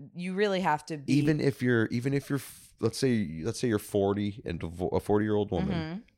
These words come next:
Speaker 2: forty-year-old woman. Let's, let's say, because there might be women asking these questions. I don't.
Speaker 1: Yeah, yeah.
Speaker 2: Yeah, it's women.
Speaker 1: Most are women
Speaker 2: Okay,
Speaker 1: asking
Speaker 2: there you
Speaker 1: these
Speaker 2: go. So let's say
Speaker 1: questions.
Speaker 2: it's a, a woman asking this question. I'm forty. Um,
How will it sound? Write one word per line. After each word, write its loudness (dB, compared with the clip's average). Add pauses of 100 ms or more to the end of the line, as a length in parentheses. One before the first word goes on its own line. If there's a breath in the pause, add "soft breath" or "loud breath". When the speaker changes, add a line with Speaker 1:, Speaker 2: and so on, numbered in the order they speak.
(100)
Speaker 2:
forty-year-old 6
woman. 2
Let's, -8
let's -6
say, -6
because -10
there -6
might -4
be -8
women -12
asking -4
these -4
questions. -2
I 2
don't. -2
Speaker 1:
Yeah, 4
yeah. 4
Speaker 2:
Yeah, 8
it's -2
women. 4
Speaker 1:
Most 0 (180)
are -6
women 0
Speaker 2:
Okay, 6
Speaker 1:
asking -2
Speaker 2:
there 6
you 6
Speaker 1:
these 6
Speaker 2:
go. -4
So -4
let's 2
say 6
Speaker 1:
questions. 4
Speaker 2:
it's -8
a, 0
a 6
woman 2
asking -4
this -6
question. -2 (460)
I'm -2
forty. -2 (120)
Um, -2